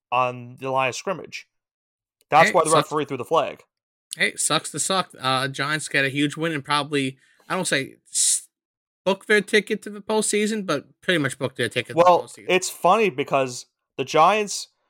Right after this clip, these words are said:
Speaker 1: you wouldn't have expect-, going into the season, you wouldn't have expected the Giants going into this week having a playoff scenario clinching type.
Speaker 2: I said that, I said they'd win seven or eight games, and they're at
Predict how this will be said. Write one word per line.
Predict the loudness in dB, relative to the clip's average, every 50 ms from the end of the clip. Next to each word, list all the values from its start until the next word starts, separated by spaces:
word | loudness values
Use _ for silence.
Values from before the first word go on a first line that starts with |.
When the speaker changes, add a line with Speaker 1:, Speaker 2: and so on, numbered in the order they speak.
| _ _ _ _ _ _ _
Speaker 1:
you | -8 -2 0 2
wouldn't | 2 4 2 2 2
have | 0 -2
expect-, | -2 -2 -4 -8 -8 -2 2
going | 4 4 4 4
into | 2 0
the | -2 -4
season, | -8 -10 -8 -8
you | -6 -4
wouldn't | -2 -2 -2 -2
have | -4
expected | -6 -4 -4 -4 -4 -4 -6 -10
the | -8
Giants | -4 0 0 2 2 0 -2 -4
going | -6 -6 -6 -6
into | -8 -10 -8 -10 -8
this | -8 -8 -8 -8 -10 -12
week | -10 -8 -8 -8 -10 -14 -8 -2
having | 2 4 4 2 2 -2 -6
a | -8
playoff | -8 -6 -4 -2 0 0 0 -2
scenario | -2 -6 -8 -6 -6 -4 -4 -4 -6 -6
clinching | -8 -10 -10 -12 -12 -12 -14 -16 -16 -18 -20 -20 -20 _ _ _ _ _ _ _ _ _ _ _ _ _ _ _ _ _ _ _ _ -4
type. | 0 0 0 0
Speaker 2:
I | 0 -2
said | -2 0 -2 -2 -2
that, | -4 -8 -6 -2
I | 0 0
said | 0 0 -2 -2 0
they'd | 0 0 0 0
win | -2 -4 -2 -2
seven | -2 0 0 0 0 0
or | 0 2 2
eight | 0 0 -2
games, | -2 -2 -2 -2 -4 -8 -8
and | -4 -2
they're | 0 2
at | 2 0 -2